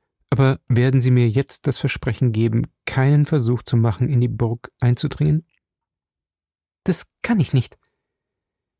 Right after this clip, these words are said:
Ich bin aber davon überzeugt, dass Sie die Gefahr größer machen, als sie ist. Und vielleicht unterschätzen Sie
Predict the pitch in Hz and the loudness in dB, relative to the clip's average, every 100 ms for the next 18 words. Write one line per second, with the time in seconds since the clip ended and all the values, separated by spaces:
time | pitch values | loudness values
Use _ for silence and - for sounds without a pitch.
0 | - - - 233 180 151 190 - 165 123 | -10 -4 0 0 0 0 0 2 2 2
1 | 127 - 139 160 139 123 - 185 202 170 | 0 0 -2 0 -2 -2 -2 -2 0 0
2 | 151 165 - 165 165 156 170 151 139 151 | -2 -2 0 0 0 0 0 2 2 2
3 | 151 156 - - 220 - - _ _ _ | -2 -2 -4 -4 -4 -4 -8 _ _ _
4 | _ _ _ _ _ _ _ - 147 147 | _ _ _ _ _ _ _ -6 -2 0
5 | 185 - 175 156 - 160 - 139 147 | 0 -2 -2 -2 -2 -4 -2 -2 -2